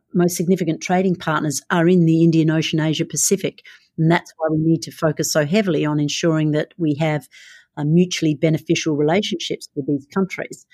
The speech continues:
Um, also an appreciation that Australia is an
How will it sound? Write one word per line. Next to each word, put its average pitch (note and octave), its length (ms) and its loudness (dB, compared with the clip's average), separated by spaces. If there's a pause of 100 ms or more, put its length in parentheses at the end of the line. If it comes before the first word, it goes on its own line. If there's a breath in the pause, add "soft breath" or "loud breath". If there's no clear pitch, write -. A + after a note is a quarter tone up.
(420 soft breath)
Um, A3 260 0 (360)
also C#4 520 0
an G#3+ 100 0
appreciation G#3 760 0
that F#3 140 0
Australia G#3 600 0 (120)
is G3+ 240 2
an E3+ 120 2